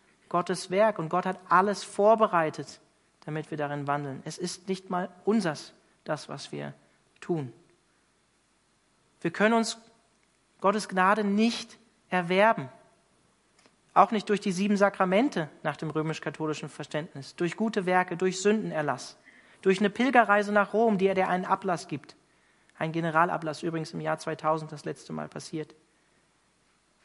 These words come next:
wenn du nach Rom pilgerst als Gesamtablass. Nach katholischem Verständnis sind die Sakramente, die sieben Sakramente, eingesetzt worden, um die Gnade Gottes und das göttliche Leben zu vermitteln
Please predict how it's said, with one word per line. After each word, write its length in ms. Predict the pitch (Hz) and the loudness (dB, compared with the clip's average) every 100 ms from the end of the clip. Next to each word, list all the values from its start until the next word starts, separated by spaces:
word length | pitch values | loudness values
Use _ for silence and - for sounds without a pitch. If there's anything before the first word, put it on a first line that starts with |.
| _ - | _ -12
wenn 80 | |
du 80 | 147 | -8
nach 200 | 147 135 | -8 -6
Rom 160 | 147 156 | -8 -6
pilgerst 520 | 151 147 143 - - _ | -6 -6 -8 -12 -20 _
als 180 | 143 - | -14 -12
Gesamtablass. 800 | 147 135 147 - - 135 139 - _ _ _ _ _ _ _ _ _ _ _ _ _ _ _ _ _ _ _ _ _ _ _ _ - _ _ - | -12 -10 -10 -12 -14 -14 -16 -20 _ _ _ _ _ _ _ _ _ _ _ _ _ _ _ _ _ _ _ _ _ _ _ _ -20 _ _ -4
Nach 120 | 156 | -2
katholischem 520 | - 180 233 254 233 | -2 0 0 0 -2
Verständnis 500 | 208 185 214 226 220 | -4 0 0 0 -2
sind 140 | 220 190 | -2 0
die 60 | |
Sakramente, 680 | 180 175 156 151 196 277 233 | 0 0 0 2 2 2 -2
die 100 | 185 | -2
sieben 280 | 156 185 190 | -4 -2 0
Sakramente, 680 | 175 175 165 180 208 208 208 - - _ _ _ _ _ _ _ _ - | -2 -4 -4 -2 0 -2 -4 -16 -20 _ _ _ _ _ _ _ _ 0
eingesetzt 580 | 190 226 214 208 - | 0 2 0 -2 -2
worden, 300 | 190 185 190 | 0 2 0
um 120 | 180 160 | -4 -6
die 100 | 156 | -4
Gnade 380 | 160 180 233 | 2 2 2
Gottes 600 | 190 196 208 214 - - _ - | 2 0 2 -4 -6 -16 _ -12
und 120 | 156 | -8
das 140 | 151 - | -8 -2
göttliche 380 | 190 202 190 | -2 -2 -4
Leben 320 | 175 175 190 180 | -2 0 0 -4
zu 120 | 170 | -6
vermitteln 580 | - 165 185 165 139 | -6 -4 -4 -4 -8